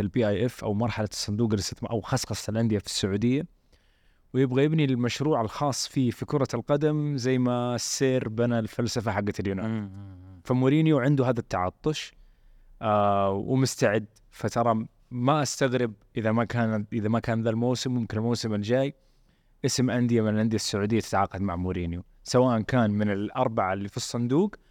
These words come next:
Speaker 1: أو ممكن الصندوق يكونوا عدد الأندية فيه خمسة أو ستة.
Speaker 2: جميل. آخر سؤال للجميع، هو لك بس بنسأل الجميع،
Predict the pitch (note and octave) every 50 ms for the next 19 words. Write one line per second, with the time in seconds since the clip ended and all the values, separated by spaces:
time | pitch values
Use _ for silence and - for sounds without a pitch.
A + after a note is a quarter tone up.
0 | _ _ _ _ - - E3 D#3+ E3+ D#3+ - - D3+ C#3 - - - C#3 C3+ C3+
1 | D3 C#3+ C3 A#2+ A2 - C3 C3+ C3 B2+ B2 A#2+ A#2 G2+ G2 A2+ A#2 A2+ G#2+ A2+
2 | A2+ A#2+ A#2 A2+ G#2+ A2 G#2 G2 - - A#2+ A2 F#2+ - - A2 G#2+ - - G2
3 | F2 E2 - - F2 - - - F2+ - _ _ - - _ - - _ _ _
4 | _ _ - - _ _ _ _ - _ _ - A2 G#2+ A2 G#2 F2+ F2 - -
5 | - B2 C3 B2+ - - A#2 G2+ - - A#2 A2+ A#2+ B2+ C#3+ D#3+ - _ _ _
6 | _ _ _ _ _ - - - _ _ _ - _ _ _ - - - - -
7 | - - - - _ _ _ _ _ - - - - - - B2 B2+ B2+ A#2+ A#2
8 | A2 G#2+ G2+ F2 D2 - A#2 A#2+ A#2+ B2+ C3 - - A#2 G2+ - A#2 G#2+ G#2 G#2+
9 | A2+ - - G#2 F#2 F2+ F2 F2+ F2 F2 D#2+